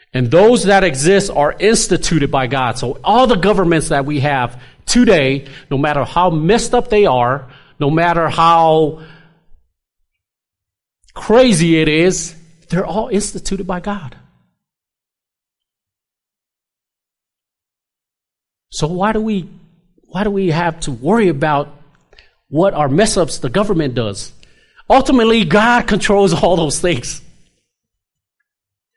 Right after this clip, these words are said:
Just as God made the nations rise and fall in the Old Testament, remember? Assyria, Babylon, Persia, Greece. Those were nations and kingdoms that we no longer hear about today.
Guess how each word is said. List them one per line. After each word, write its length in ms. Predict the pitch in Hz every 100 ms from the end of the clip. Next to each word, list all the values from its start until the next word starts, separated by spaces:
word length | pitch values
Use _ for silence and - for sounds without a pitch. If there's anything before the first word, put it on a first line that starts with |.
| _ _
Just 300 | - 175 214
as 160 | 214 151
God 280 | 185 202
made 200 | 190 196
the 60 | 170
nations 440 | 147 175 180 -
rise 260 | 139 151 160
and 100 | 160
fall 260 | 160 151 147
in 60 |
the 120 | 131
Old 240 | 127 143 147
Testament, 440 | 165 156 196 185
remember? 440 | 117 147 175 165 - - _ _
Assyria, 800 | - - - 139 143 156 180 180 - - _ _ _ -
Babylon, 920 | 95 135 131 147 135 151 175 175 - _ -
Persia, 640 | 151 139 143 143 180 190
Greece. 580 | 127 131 143 185 - - - _ _ _ _
Those 260 | 156 147 135
were 140 | 156
nations 580 | 131 151 185 - 202 180
and 120 | 147
kingdoms 720 | - 202 196 202 247 254 - - _ _ _ _ _ _ _ _ _ _ _
that 160 | 156 143
we 100 | 160
no 100 | 175
longer 300 | 160 160 147
hear 180 | 165
about 220 | 196 117 120
today. 400 | 139 175 107